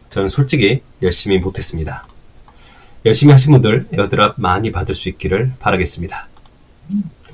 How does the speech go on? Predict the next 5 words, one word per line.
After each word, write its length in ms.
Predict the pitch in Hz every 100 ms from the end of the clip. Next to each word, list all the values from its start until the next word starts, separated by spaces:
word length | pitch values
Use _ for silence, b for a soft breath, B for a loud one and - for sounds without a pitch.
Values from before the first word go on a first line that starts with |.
| 196 208 -
스냅샷이 1080 | - 180 185 - - - - - 127 135 180
몇 120 | 95 95
시간 320 | - 131 113
남지 300 | 98 98 107
않았습니다. 640 | 95 95 - 87 85 80